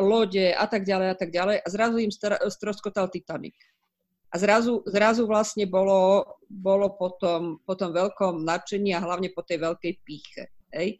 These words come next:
A v súčasnosti, teda ja neviem, ale táto klimatická zmena vlastne všetky tie jej, jej prejavy a, a,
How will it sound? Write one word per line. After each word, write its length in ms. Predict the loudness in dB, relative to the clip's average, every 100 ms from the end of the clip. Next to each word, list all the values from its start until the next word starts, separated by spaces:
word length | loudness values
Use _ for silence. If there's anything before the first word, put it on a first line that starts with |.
| -14 -20 -20 -20 -8 0
A 400 | 4 4 4 0 -8 -20 -20 -8
v 60 |
súčasnosti, 1000 | -4 2 2 2 0 -2 -4 -4 -4 -2
teda 400 | -2 0 2 2
ja 40 | 2
neviem, 520 | 0 2 4 4 2
ale 420 | 0 2 4 2
táto 400 | 2 0 0 -4
klimatická 640 | -4 0 0 0 -4 -4 -4
zmena 640 | -2 -4 -2 -2 -2 0
vlastne 800 | 0 -2 -6 -6 -2 0 -2 -4 -10 _ _ _ _ -2
všetky 420 | 0 0 -2 -4
tie 240 | 0 4 4 4
jej, 340 | 2 2 0 0 -2
jej 240 | -4 -4 -4 -2
prejavy 540 | 0 2 2 0 -2
a, 80 | -4
a, 300 | -10 -4 -2